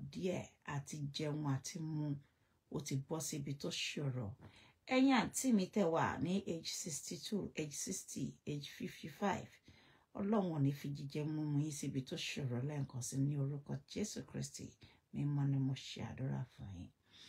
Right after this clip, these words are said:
Nítorí tí jíjẹ mímu bá ti wà níbi tó ṣòro, rádaràda, rédèrèdè bíi ti yèyé, má fetí gbọ́ re, má fojú rí re, má fẹnu ròyìn re, òun ló máa rí. Ihun tó yẹ kó ti fi ọmọdé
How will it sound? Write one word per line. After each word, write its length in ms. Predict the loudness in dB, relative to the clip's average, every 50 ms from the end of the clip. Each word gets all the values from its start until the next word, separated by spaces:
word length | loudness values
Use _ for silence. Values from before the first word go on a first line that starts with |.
| -20 -20 -20 -20 -20 -20 -18 _
Nítorí 420 | 2 2 4 6 4 4 4 4
tí 140 | 2 0 0 2
jíjẹ 320 | 4 4 6 8 8 10 10
mímu 260 | 10 10 10 10 8
bá 140 | 8 6 6
ti 120 | 4 2
wà 240 | 2 2 2 2 2 2
níbi 240 | 2 0 0 -2 -2
tó 120 | 0 0 0
ṣòro, 480 | 0 0 -2 -2 -2 -2 0 -2 -2 -4 -6 -10 -14 -20 -20 -20 -20 -20 -20 -20 -20 _ 0
rádaràda, 680 | 2 4 4 6 6 6 6 6 6 4 4 4 4 6 6
rédèrèdè 580 | 6 4 4 4 2 0 0 0 0 0 0 2
bíi 140 | 2 2 0
ti 120 | 0 -2 -4
yèyé, 320 | -2 -2 -2 0 0 2 4
má 140 | 4 4 2
fetí 420 | 2 -2 -4 -4 -4 -4 -6 -2
gbọ́ 200 | 0 2 2 2
re, 80 | 2 2
má 140 | 2 2 0
fojú 380 | 0 -4 -6 -8 -6 -6 -4
rí 120 | -2 -2 -2
re, 80 | 0 0
má 140 | 0 0 -2
fẹnu 400 | -2 -4 -6 -4 -2 -2 -2 -2
ròyìn 400 | -2 0 2 2 2 2 2 0 0
re, 140 | 0 -2 -2 -4 -10 -18 -20 -20 -20 -20 -20 _ _ _ _ _ -8
òun 240 | -6 -4 -2 -2 0
ló 100 | 0 -2 0
máa 400 | 2 2 4 4 4 2 2 0
rí. 240 | 0 -2 -2 -2 -2 -6 -10 _ _ _ _ _ _ _ _ _ _ _ _ _ _ _ _ _ _ _ _ _ _ _ _ _ _ _ _ 6
Ihun 200 | 6 6 6 4
tó 120 | 4 4 4
yẹ 160 | 6 4 4
kó 180 | 4 2 0
ti 140 | 0 0 -2
fi 200 | -4 0 2 4
ọmọdé 480 | 4 4 4 4 2 2 4 6 6